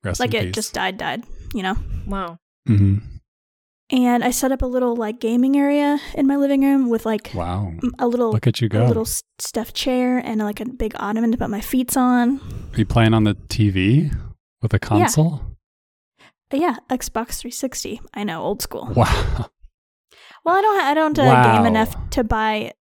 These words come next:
Speaker 2: well, I guess I do have a, uh, D S? Is that what they're called?
Speaker 1: A Nintendo D S?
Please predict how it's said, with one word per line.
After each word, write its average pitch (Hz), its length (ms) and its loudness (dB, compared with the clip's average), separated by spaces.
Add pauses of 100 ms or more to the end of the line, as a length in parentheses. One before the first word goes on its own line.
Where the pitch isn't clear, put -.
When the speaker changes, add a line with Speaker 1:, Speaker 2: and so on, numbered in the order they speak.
(120)
Speaker 2:
well, 349 180 4
I 320 100 0
guess 339 140 -2
I 285 80 2
do 240 120 2
have 190 120 -4
a, 196 140 -6 (480)
uh, 185 380 -8 (1000)
D 233 140 0
S? 359 300 -4 (300)
Is 294 60 -14
that 269 60 -2
what 370 80 -4
they're 427 100 -2
called? - 320 -4 (480)
Speaker 1:
A 107 40 -4
Nintendo 104 540 2
D 101 160 4
S? 113 400 2